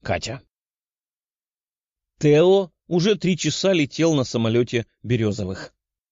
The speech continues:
Тот был довольно своеобразным — больше военно-транспортный, чем пассажирский.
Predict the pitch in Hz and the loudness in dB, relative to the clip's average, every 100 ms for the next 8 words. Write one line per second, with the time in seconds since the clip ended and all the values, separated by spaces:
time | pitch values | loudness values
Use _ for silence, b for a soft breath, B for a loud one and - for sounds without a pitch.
0 | _ _ _ - 131 147 139 120 143 123 | _ _ _ -4 0 2 0 0 0 2
1 | 120 127 135 131 - - 131 131 131 135 | 0 0 0 -2 -6 -6 -4 -2 -2 -2
2 | 147 123 98 98 92 _ _ B B B | -2 -2 -4 -6 -8 _ _ B B B
3 | 107 120 147 180 151 120 117 135 170 156 | 0 2 2 0 2 2 0 -2 -2 -2
4 | - 110 104 104 - 98 117 131 127 123 | -2 -6 -2 -2 -2 -4 -2 -2 -2 -4
5 | - 90 | -6 -12